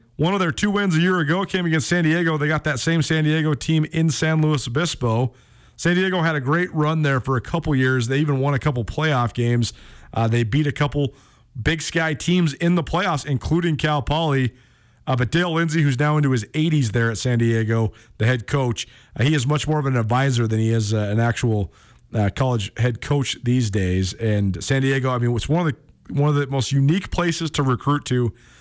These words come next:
in the country 'cause they have some of the highest tuition in the United States of America, high academic standards. What a great place to go to school, but they're mostly recruiting kids that are coming in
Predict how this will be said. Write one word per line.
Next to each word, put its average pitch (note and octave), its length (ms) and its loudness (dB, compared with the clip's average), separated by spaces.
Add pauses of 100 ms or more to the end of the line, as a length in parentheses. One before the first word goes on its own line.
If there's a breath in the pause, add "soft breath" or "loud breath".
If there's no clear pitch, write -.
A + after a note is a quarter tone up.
(440 loud breath)
in F#3+ 120 2
the F3 60 2
country F#3 300 -2
'cause C3+ 160 0
they C#3+ 120 0
have D3 160 -2
some E3 180 -2
of D#3 80 0
the C3 60 0
highest E3+ 520 -2
tuition C#3 520 0
in C3 120 0
the C3 60 2
United B2 320 0
States C3 260 -2
of A2+ 60 -8
America, A#2 420 0
high C3 260 0
academic C3 420 -2
standards. B2 400 0 (320 loud breath)
What F3 120 0
a E3 60 0
great E3+ 220 -2
place F3 220 -2
to D#3+ 40 -4
go E3 80 2
to B2+ 80 0
school, E3 540 -2 (480 loud breath)
but C3+ 100 -2
they're D#3 100 2
mostly E3 300 0
recruiting D#3 360 0
kids D3 260 -2
that C#3+ 80 2
are B2+ 80 0
coming D3 260 0
in D3 220 2